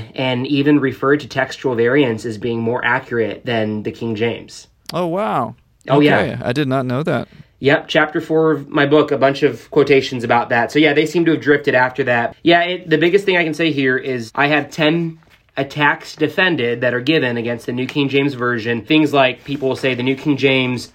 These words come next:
Speaker 1: <clears throat> distorts the doctrine of hell. Um, it distorts the doctrine of salvation. It removes plural and singular forms of words. What they're doing is circular reasoning of starting with the point of the King James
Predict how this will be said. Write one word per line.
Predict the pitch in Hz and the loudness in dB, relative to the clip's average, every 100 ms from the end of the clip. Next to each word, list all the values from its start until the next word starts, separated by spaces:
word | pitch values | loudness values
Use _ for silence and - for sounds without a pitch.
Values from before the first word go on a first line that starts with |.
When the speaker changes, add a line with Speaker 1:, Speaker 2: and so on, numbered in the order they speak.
| - 151 | -2 -2
Speaker 1:
<clears throat> | 117 - | -4 -10
distorts | 131 - 139 - | -14 -2 0 0
the | 135 | 0
doctrine | 127 123 - 123 | -2 -2 -4 -8
of | 113 | -4
hell. | 151 147 143 135 - - - - | 2 2 2 0 -6 -20 -20 -2
Um, | 127 123 123 | 2 2 0
it | 143 | -4
distorts | 110 - 139 139 | -4 0 0 0
the | 135 | 0
doctrine | 127 123 - 123 | 0 0 -4 -6
of | |
salvation. | - 113 113 143 143 139 151 135 135 131 - - - | -2 -2 2 4 2 2 0 0 -2 -6 -12 -14 -4
It | 139 151 | -2 0
removes | 139 131 131 127 127 120 - | 0 2 4 4 2 -2 -8
plural | - 151 143 143 | -2 4 6 6
and | 135 | 2
singular | - 135 127 123 | -2 -4 -2 -4
forms | - 131 117 117 | -4 -4 -2 -4
of | 107 | -2
words. | 139 143 143 139 135 - - _ _ - | 2 4 6 4 2 -6 -20 _ _ -4
What | 151 156 | 0 2
they're | 170 | 2
doing | 143 127 151 156 151 | 0 4 6 6 4
is | 131 117 107 | 2 -4 -8
circular | - 143 139 131 | 0 0 0 -4
reasoning | 120 127 120 120 | -4 -4 -4 -6
of | 113 | -6
starting | - - 135 139 147 135 | -8 -4 0 4 4 2
with | 127 135 - | 2 0 -2
the | - | -10
point | - 135 120 117 - | -2 -2 -2 -4 -8
of | 117 | -8
the | - | -8
King | - 123 117 | -8 -6 -2
James | 123 131 120 113 107 | 2 2 2 0 -4